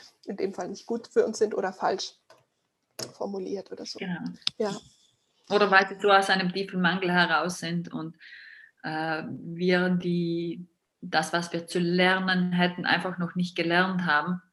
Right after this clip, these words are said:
Speaker 1: Mhm.
Speaker 2: und noch, da noch nicht richtig durch oder falsch oder verkehrt durchgegangen sind oder
Speaker 1: Mhm.
Speaker 2: irgendetwas vergessen haben oder,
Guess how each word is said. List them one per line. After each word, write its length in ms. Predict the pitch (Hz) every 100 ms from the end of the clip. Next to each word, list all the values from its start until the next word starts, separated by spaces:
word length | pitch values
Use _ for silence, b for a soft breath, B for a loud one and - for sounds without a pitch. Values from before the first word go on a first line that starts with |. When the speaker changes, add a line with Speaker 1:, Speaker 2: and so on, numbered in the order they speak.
| _
Speaker 1:
Mhm. 300 | 254 240 226
Speaker 2:
und 60 | 220
noch, 160 | 170 170 - 180 -
da 160 | 175
noch 240 | 185 180 185
nicht 220 | 185 196
richtig 300 | 196 190 180
durch 220 | 190 196
oder 160 | 185 175
falsch 540 | - - 180 196 -
oder 120 | 156
verkehrt 500 | 170 170 190 185 180
durchgegangen 560 | 190 185 - 160 160 160
sind 220 | - 180
oder 140 | 240 220
Speaker 1:
Mhm. 100 | 208
Speaker 2:
irgendetwas 680 | 214 - 185 185 185 185
vergessen 560 | - 180 185 190 170 170
haben 240 | 156 165
oder, 220 | 165 165